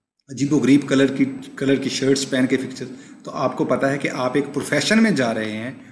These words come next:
तो मेरा ख्याल है कि आपको professional होना चाहिए। तो picture choice जो है उसमें आप recent और decent picture को ऐड करें। Last चीज़ जो मैं mention करना चाहता हूँ वो है कि choose right job discipline।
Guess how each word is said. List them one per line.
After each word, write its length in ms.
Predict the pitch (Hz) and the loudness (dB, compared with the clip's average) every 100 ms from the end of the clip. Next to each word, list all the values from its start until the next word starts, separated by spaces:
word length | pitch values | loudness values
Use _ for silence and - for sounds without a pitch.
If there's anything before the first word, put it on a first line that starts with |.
| - - | -20 -2
तो 100 | 147 | 2
मेरा 240 | 127 160 | 4 4
ख्याल 240 | - 131 | 2 0
है 60 | 127 | 0
कि 100 | 143 | -2
आपको 360 | 147 110 - 139 | -6 -8 -4 -6
professional 560 | 131 - 110 139 160 | -4 -6 -6 -2 -2
होना 220 | 127 123 | 0 -2
चाहिए। 320 | 117 110 110 120 | -2 -4 -6 -8
तो 120 | - - - - _ _ | -14 -20 -20 -20 _ _
picture 340 | 131 - 175 - - - - | -14 -4 -2 -2 -12 -16 -2
choice 360 | 147 151 147 | 4 4 2
जो 120 | 139 123 | 0 0
है 340 | 120 127 - - - - - - _ _ _ _ - | 0 -2 -14 -20 -20 -20 -20 -20 _ _ _ _ -10
उसमें 280 | 139 156 156 | -2 2 4
आप 240 | 139 - | 4 0
recent 480 | 131 135 175 180 175 | 0 0 2 0 0
और 140 | 131 127 | -2 0
decent 300 | 127 135 117 | 2 0 -2
picture 260 | 110 120 | -4 -6
को 140 | 107 135 - | -8 -8 -6
ऐड 160 | 110 104 | -8 -8
करें। 200 | 98 98 - - - _ _ _ _ _ _ _ _ _ - | -10 -14 -16 -20 -20 _ _ _ _ _ _ _ _ _ -2
Last 260 | 143 202 196 | 2 2 4
चीज़ 400 | 208 196 - - - - - | 2 2 -2 -8 -14 -20 -4
जो 100 | 156 | 2
मैं 100 | 156 | 6
mention 320 | 147 139 165 | 6 4 2
करना 200 | 151 147 | 2 0
चाहता 240 | 143 143 143 | 0 0 2
हूँ 80 | |
वो 60 | 135 | 2
है 160 | 131 156 | 2 -2
कि 120 | - | -4
choose 380 | - 143 143 120 | -6 0 2 2
right 260 | 120 135 | 2 2
job 200 | 135 135 110 | 2 0 0
discipline। 400 | - 117 160 | -6 -6 -2